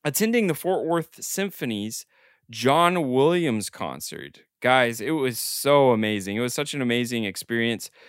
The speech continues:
We had, uh, the conductor, Richard Kaufman, who's actually a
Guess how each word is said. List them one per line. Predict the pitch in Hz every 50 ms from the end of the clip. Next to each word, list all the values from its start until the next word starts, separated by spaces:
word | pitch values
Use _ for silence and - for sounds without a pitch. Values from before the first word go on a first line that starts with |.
| - - _ -
We | 143 156 160
had, | 170 175 151 147 151 147 147
uh, | 135 131 123
the | 113 113 113
conductor, | - - 139 123 117 123 131 147 - - 165 156 151 151 147 -
Richard | 69 127 135 139 - - 127 110 104 -
Kaufman, | - - 123 117 120 131 - - 160 170 175 180 190 180 - -
who's | 139 123 113 104 104 -
actually | - 123 156 175 - - 151 143 135 123
a | 107